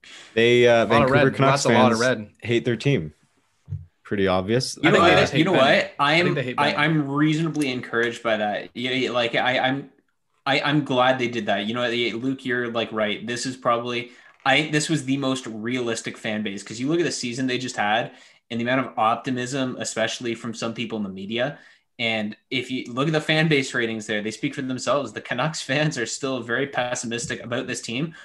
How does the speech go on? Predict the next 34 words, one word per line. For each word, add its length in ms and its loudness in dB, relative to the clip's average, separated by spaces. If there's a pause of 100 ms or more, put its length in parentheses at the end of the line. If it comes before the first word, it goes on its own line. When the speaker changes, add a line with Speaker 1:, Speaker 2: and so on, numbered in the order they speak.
(140)
Speaker 3:
which 200 -2
I 140 4
think 300 -2
is 240 -4
extremely 1000 -4
fair 300 -2
of 100 -6
them. 320 -12
Uh, 340 -4
you 280 -10
can 160 -6
talk 260 2
us 160 -6
through 280 -6
it 140 -2
a 100 -2
bit 200 -6
here. 380 -4 (400)
Uh, 400 0
why 460 4
are 200 4
they 160 0
rating 460 -4
this 180 -8
team 440 -8
so 800 -6
low 400 -6
after 300 -10
the 80 -14
season 300 -10
they 100 -12
just 220 -12
had? 100 -6
Speaker 1:
Well, 760 4